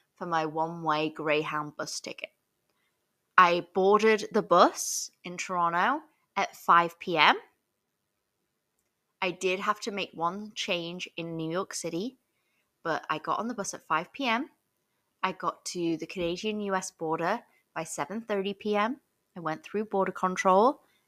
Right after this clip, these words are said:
immigration, and got on the bus down to New York City. I changed my bus. It was seven A M. Changed my bus.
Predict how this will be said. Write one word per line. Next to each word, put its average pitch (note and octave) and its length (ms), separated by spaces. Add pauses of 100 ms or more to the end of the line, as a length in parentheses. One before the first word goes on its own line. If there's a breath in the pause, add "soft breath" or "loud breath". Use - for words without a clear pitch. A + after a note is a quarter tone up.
(120)
immigration, G#3 800 (640)
and F3 160
got F#3+ 160
on F#3+ 80
the F#3+ 80
bus E3+ 400
down E3 280
to E3+ 120
New D#3+ 100
York C#3 240
City. - 360 (1300)
I E3+ 100
changed F#3 480
my A3+ 120
bus. - 520 (480 soft breath)
It G3 60
was - 160
seven F3+ 340
A D#3+ 160
M. - 240 (1500)
Changed G#3 300
my G#3 120
bus. A#3 520